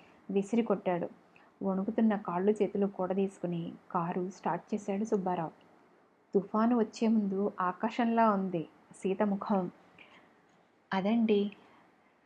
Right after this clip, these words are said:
కథ. బాగుందా? ఇలాంటి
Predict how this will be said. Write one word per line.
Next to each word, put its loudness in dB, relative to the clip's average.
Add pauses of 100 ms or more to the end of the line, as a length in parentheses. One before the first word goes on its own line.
(420)
కథ. 0 (960)
బాగుందా? 2 (1080)
ఇలాంటి 4